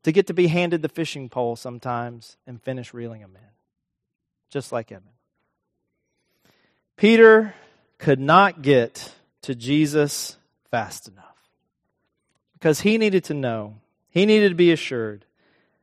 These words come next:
that his failure, his betrayal was not what was gonna define him for the rest of his life. And so the call is to us as well to come, to feast, to follow, and to be empowered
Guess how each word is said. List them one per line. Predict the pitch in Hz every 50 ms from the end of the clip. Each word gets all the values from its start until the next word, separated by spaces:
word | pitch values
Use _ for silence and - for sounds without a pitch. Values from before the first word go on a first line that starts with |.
| _ _ _
that | - 117
his | 113 175 208 208 -
failure, | - - 185 175 175 175 170 170 165 160 160 156 - -
his | 190 202 208 196
betrayal | - 208 185 - - 180 165 165 165 165 165
was | 147 127 110
not | 135 143 151 165 175 190 196 185
what | 170 160 156
was | 151 135
gonna | 147 151 139 131
define | 120 127 - - - 160 165 175 175 180 175
him | 175 180 175 175 175 170 170 - _ _ _ _ _ _ _ _ _ _ _ _
for | _ 135 117
the | 123 113
rest | 113 127 147 160 160 - - 160
of | 139
his | 147 143 127 120
life. | 131 135 143 143 147 143 143 139 - - -
And | 135 127 120
so | - - - 160 160 160 165 165 165
the | 143 123
call | - - - 151 147 151 151 143
is | 131 113 -
to | - -
us | - 143 147 143 - -
as | 113 113
well | 123 139 147 147 147 143
to | - - 117
come, | - - - 170 170 170 170 170 165 160
to | - - 113
feast, | - - - 180 180 180 180 175 - - - -
to | -
follow, | 127 - - - 165 160 160 165 165 165 165 165 160 160 160 160 - _ _ _ _ _ _ _ _ _ _ _ _ _
and | - 135
to | - 147
be | 139 127 165 190 202 208
empowered | 202 196 - - 190 185 185 170 127 107 90 90 -